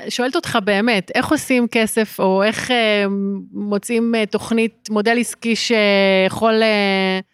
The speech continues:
לתגמל אותך, ואת מי שעובד במיזם,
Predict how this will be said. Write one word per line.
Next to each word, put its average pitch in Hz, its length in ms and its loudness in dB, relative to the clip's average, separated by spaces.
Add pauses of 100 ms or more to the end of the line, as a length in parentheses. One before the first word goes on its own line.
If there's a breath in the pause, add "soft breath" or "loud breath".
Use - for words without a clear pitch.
(380)
לתגמל 214 560 0
אותך, 208 260 -2 (960)
ואת 196 240 -2
מי 208 80 0
שעובד 196 500 0
במיזם, 180 880 0